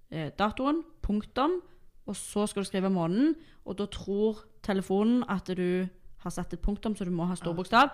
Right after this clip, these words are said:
Speaker 2: Snapchat
Speaker 1: Og når du da
Speaker 2: også.
Speaker 1: s-, ja, og når du da skriver juni med store J midt i en setning, så tenker jo jeg Juni Anker Hansen. Så måneder, folkens, det vet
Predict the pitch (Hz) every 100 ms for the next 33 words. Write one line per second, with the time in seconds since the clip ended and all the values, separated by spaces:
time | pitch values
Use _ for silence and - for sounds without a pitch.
0 | - - 165 220 254 254 320 330 - -
1 | - 202 - - 214 226 233 294 294 -
2 | 254 262 262 - - 180 247 262 208 165
3 | 185 185 - 190 185 208 220 247 151 147
4 | - - 196 - 180 185 180 170 160 254
5 | 302 196 - - - - - 277 262 208
6 | 202 196 190 - - 180 185 208 214 233
7 | 196 208 202 214 226 - 165 - - _
8 | _ _ - 220 233 233 170 143 160 214
9 | 240 240 302 359 370 - - - - -
10 | 202 214 -